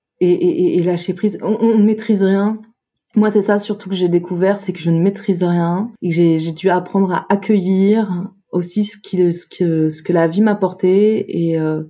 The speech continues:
ce que les autres m'apportent. Et donc, euh, c'est vraiment lâcher prise, euh, lâcher le contrôle, que ce soit pour le boulot, pour la parentalité, c'est, c'est vraiment, euh,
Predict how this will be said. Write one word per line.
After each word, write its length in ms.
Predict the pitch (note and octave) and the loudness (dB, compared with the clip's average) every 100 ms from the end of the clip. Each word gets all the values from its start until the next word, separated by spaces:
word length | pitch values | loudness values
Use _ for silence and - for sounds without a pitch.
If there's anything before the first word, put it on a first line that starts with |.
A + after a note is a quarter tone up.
| _ | _
ce 120 | - - | -18 -4
que 80 | F3+ | 0
les 140 | E3+ | 2
autres 160 | G#3+ G#3+ | 2 0
m'apportent. 720 | F3+ F#3 F#3+ A3 A3 - - | 0 2 2 2 -2 -12 -8
Et 120 | E3+ | -6
donc, 380 | D#3 F3 F#3 - | -2 -2 -4 0
euh, 360 | E3+ D#3 D3+ D3+ - _ _ _ _ _ _ _ _ _ _ | 2 4 2 -2 -10 _ _ _ _ _ _ _ _ _ _
c'est 200 | - E3+ | -6 -2
vraiment 320 | E3+ F#3+ A3 | 0 2 4
lâcher 360 | G#3+ G3 - F#3+ | 2 2 -2 -4
prise, 480 | - G3+ G#3+ G#3 | -2 0 0 2
euh, 240 | E3+ D#3+ D#3+ | 2 4 2
lâcher 320 | E3+ F#3 G3+ | 2 -2 -6
le 60 | - | -4
contrôle, 840 | F#3+ F#3 - G3 G#3 G#3+ F#3+ E3 | -4 -4 0 2 4 4 2 0
que 80 | F#3 | -2
ce 80 | F3+ | -6
soit 200 | - F#3 | -6 -2
pour 100 | G3+ | 0
le 60 | F#3+ | 0
boulot, 500 | F3+ G3+ G#3+ A3 G#3+ | 0 2 4 4 2
pour 160 | G3+ | 0
la 100 | F3+ | 0
parentalité, 760 | F3+ F3+ F3+ F#3+ F3+ F3+ - G#3+ | 0 -2 -2 0 0 0 0 -2
c'est, 240 | G#3+ - | -2 -8
c'est 180 | D#3 D#3+ | -4 -4
vraiment, 580 | D#3 F3 G3 G#3+ G3+ E3 | -2 0 2 4 2 2
euh, 140 | D#3 | -2